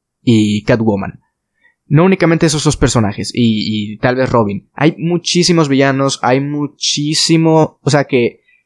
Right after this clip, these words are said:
que de nuevo, pareciera que Batman es el único porque si bien es el, es el, obviamente, el más popular junto a Superman, pues, si vas a sacar un, eh, un millón de películas de Batman, pues, al final va a terminar cansando. Por más que cambies de actores, va a terminar cansando si no metes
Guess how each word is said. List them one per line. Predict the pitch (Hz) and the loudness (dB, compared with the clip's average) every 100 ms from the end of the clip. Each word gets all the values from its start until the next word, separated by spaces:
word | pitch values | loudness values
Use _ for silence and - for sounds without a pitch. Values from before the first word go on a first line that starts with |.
| _ | _
que | 139 131 127 | 2 4 4
de | 123 | 4
nuevo, | 123 139 117 | 2 2 2
pareciera | 123 113 117 139 | 2 0 0 0
que | 165 | 2
Batman | 156 113 147 143 | 2 4 2 2
es | 160 | 0
el | 139 | 0
único | 139 156 185 | 0 0 0
porque | 139 - 104 78 | 0 0 0 0
si | - 120 | 0 2
bien | 120 143 | 2 2
es | 147 | 2
el, | 156 - | 2 2
es | 117 | 0
el, | 135 117 | 0 0
obviamente, | 110 120 120 120 110 | 0 0 0 0 0
el | 110 | 0
más | 107 | -2
popular | - 101 107 120 117 | -2 -2 0 0 0
junto | 110 101 | -2 -6
a | |
Superman, | 104 113 123 135 127 _ - - - - _ - | -4 -2 0 0 -4 _ -20 -20 -20 -20 _ 0
pues, | 175 170 160 - | 4 4 2 -2
si | - - | -2 2
vas | 156 151 | 4 2
a | 180 | -2
sacar | 170 160 156 | -4 -2 -2
un, | 156 160 160 151 _ _ _ _ - | -4 -6 -4 -6 _ _ _ _ -2
eh, | 131 120 | 4 6
un | 120 143 | 6 4
millón | 151 135 135 | 4 2 2
de | 143 | 0
películas | - 117 113 143 127 | 2 0 2 0 0
de | 110 | 0
Batman, | 113 127 160 180 _ _ _ _ _ - | 0 -2 -4 -6 _ _ _ _ _ 0
pues, | 226 220 202 - - _ _ - | 2 4 2 -6 -14 _ _ -4
al | 165 | -4
final | 170 180 196 | -2 -2 -2
va | |
a | 233 | 0
terminar | 220 185 185 | 0 2 0
cansando. | 214 196 - 190 196 139 | 0 0 2 2 2 2
Por | 151 | 2
más | 147 165 | 0 0
que | 175 | -4
cambies | 190 190 190 | -2 0 2
de | 160 | 0
actores, | - 143 175 139 | 0 0 2 0
va | 104 | -2
a | - | -2
terminar | 190 160 156 | -2 -2 -2
cansando | 180 175 170 175 | -2 0 0 0
si | - 190 | 0 0
no | 165 165 | 0 -2
metes | 165 156 - 180 - | 0 -2 0 -2 -2